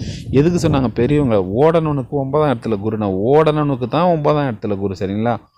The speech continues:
உக்காந்தவனுக்கு அந்த இடம் தான் சொந்தம், நாற்காலி தான் சொந்தம், படுத்தவனுக்கு பாய் தான் சொந்தம், ஓடனவனுக்கு தான் உலகம் சொந்தம். எதுக்கு சொல்றேன்னா, சிம்ம ராசிக்காரங்க அதிர்ஷ்ட ராசிக்காரங்க, அதேமாரி உங்களுக்கு பேரதிர்ஷ்டம். இந்த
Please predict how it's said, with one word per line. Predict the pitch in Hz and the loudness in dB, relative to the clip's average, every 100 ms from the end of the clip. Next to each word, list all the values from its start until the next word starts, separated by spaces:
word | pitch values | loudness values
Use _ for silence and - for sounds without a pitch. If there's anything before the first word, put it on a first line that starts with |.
| _ _ | _ _
உக்காந்தவனுக்கு | 101 107 - - 180 175 156 127 120 | -2 -2 -2 -2 0 0 0 0 0
அந்த | 156 139 | 0 2
இடம் | 107 113 147 | 2 2 2
தான் | 139 | 0
சொந்தம், | 147 135 113 101 | 0 -2 -2 0
நாற்காலி | 95 127 139 139 131 | 0 0 2 2 2
தான் | 117 120 139 | 0 0 -2
சொந்தம், | 143 110 139 139 | -2 -2 -4 0
படுத்தவனுக்கு | 107 143 147 127 139 | 0 2 -2 -2 -4
பாய் | - 101 131 | -2 0 0
தான் | 131 135 | -2 -4
சொந்தம், | 139 123 107 101 | -4 -4 -2 2
ஓடனவனுக்கு | 123 147 147 131 120 120 | 2 2 2 0 0 0
தான் | 147 156 | 0 0
உலகம் | 117 131 151 | 2 2 2
சொந்தம். | 135 110 98 92 - - - _ | 0 -2 -2 -6 -8 -20 -20 _
எதுக்கு | 107 139 131 | -4 -4 -2
சொல்றேன்னா, | 120 107 101 | -2 0 -2
சிம்ம | 101 - 131 143 | -2 -4 -2 2
ராசிக்காரங்க | 143 127 110 127 127 | 2 0 0 0 0
அதிர்ஷ்ட | 123 92 127 156 - 156 143 | 2 2 0 -4 0 2 4
ராசிக்காரங்க, | 117 123 135 117 104 98 85 - - | 4 2 0 2 2 2 -2 -8 -10
அதேமாரி | 113 117 139 123 | -2 0 2 2
உங்களுக்கு | 131 110 113 120 117 135 - | 2 0 -2 -2 -2 -4 -4
பேரதிர்ஷ்டம். | 120 139 147 131 131 - 139 - - - - | 2 4 4 2 -2 -2 -2 -2 -12 -14 -8
இந்த | 120 131 123 | 0 2 2